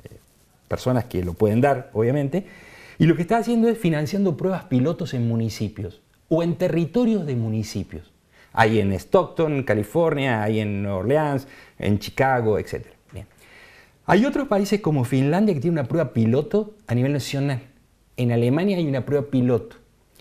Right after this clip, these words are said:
Los italianos van a largar el año que viene una prueba, no ya piloto, sino un poco más efectiva, más, este, concreta,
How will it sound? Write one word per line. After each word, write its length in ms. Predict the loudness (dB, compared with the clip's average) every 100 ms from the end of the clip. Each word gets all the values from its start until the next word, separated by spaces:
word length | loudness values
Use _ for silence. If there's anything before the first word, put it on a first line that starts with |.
| -20 -20 -20 -2
Los 220 | 0 0
italianos 560 | 0 0 2 2 2 2
van 180 | 2 2
a 60 |
largar 420 | 2 2 2 0
el 80 | 0
año 220 | 0 -2 -2
que 100 | -2
viene 440 | 0 0 -4 -4
una 240 | 0 0 2
prueba, 300 | 2 2 2
no 180 | 0 2
ya 340 | 2 0 -2 -2
piloto, 340 | 0 0 -2
sino 220 | -4 -4 -2
un 80 |
poco 240 | -4 -2 -2
más 340 | -2 -4 -6
efectiva, 720 | -6 -2 -2 0 0 2 -2 -4
más, 540 | -4 0 0 -2 -2 -4
este, 640 | -4 -4 -4 -4 -8 -12 _
concreta, 680 | -4 0 2 2 0 -2